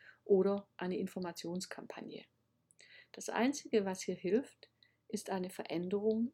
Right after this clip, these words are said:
in Richtung Vertrauenskultur. Und das ist ein langwieriger Prozess, der von oben nach unten beharrlich vorangetrieben werden muss. Vertrauen muss wachsen.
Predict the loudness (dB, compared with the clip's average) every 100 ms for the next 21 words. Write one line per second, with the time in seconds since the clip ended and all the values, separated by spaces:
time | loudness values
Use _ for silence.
0 | -2 -2 0 -4 -6 -6 -4 -4 -4 -4
1 | -6 -6 -8 -10 -10 -8 -8 -10 -12 _
2 | _ _ _ _ _ _ _ _ _ _
3 | _ _ _ 0 2 2 2 0 -4 -4
4 | -2 -2 0 -2 -2 -2 2 2 4 0
5 | 0 -4 -4 -6 -12 _ -2 0 0 -4
6 | -8 2 4 6 6 4 0 -4 -4 -2
7 | -4 -4 -6 -4 -2 -2 -4 -4 -2 -2
8 | -4 -10 -10 -10 -8 -10 -10 -12 -10 -10
9 | -10 -14 _ _ _ _ _ _ -18 -12
10 | -4 0 0 0 -2 -6 -6 -10 -12